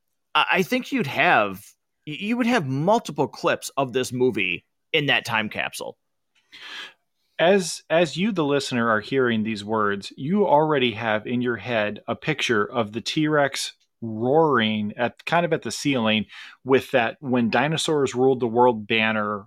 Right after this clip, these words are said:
Speaker 2: fluttering to the ground. You're already picturing this vividly
Speaker 1: Which,
Speaker 2: as you're
Speaker 1: again, should,
Speaker 2: hearing these
Speaker 1: should be
Speaker 2: words.
Speaker 1: corny. It should be corny as hell, and it's not.
Speaker 2: It should be. It should be, and it's freaking effective. You know, like,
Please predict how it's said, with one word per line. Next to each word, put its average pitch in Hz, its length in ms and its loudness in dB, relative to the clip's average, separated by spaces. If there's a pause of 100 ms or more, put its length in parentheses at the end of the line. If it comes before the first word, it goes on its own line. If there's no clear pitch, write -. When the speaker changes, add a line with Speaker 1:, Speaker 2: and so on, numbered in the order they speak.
Speaker 2:
fluttering 143 640 0
to 131 80 0
the 123 80 -2
ground. 110 400 -2
You're 175 260 4
already 196 360 4
picturing 110 640 -4
this 110 480 -10
vividly 123 720 2 (240)
Speaker 1:
Which, 139 160 4
Speaker 2:
as 139 60 6
you're 175 80 4
Speaker 1:
again, 185 260 6
should, 190 160 4
Speaker 2:
hearing 170 400 0
these 156 120 -2
Speaker 1:
should 185 200 6
be 202 60 4
Speaker 2:
words. - 120 -4
Speaker 1:
corny. 165 420 4 (140)
It 175 160 2
should 226 180 0
be 214 140 -6
corny 185 460 0
as 143 100 2
hell, 127 380 2 (400)
and 165 100 4
it's 147 160 0
not. 147 200 2
Speaker 2:
It 208 120 6
should 349 420 6
be. 131 320 -4 (380)
It 185 160 2
should 302 380 2
be, 151 340 4
and 160 140 4
it's 165 180 0
freaking 220 640 0
effective. 117 800 0
You 151 140 4
know, 147 180 6
like, 139 300 4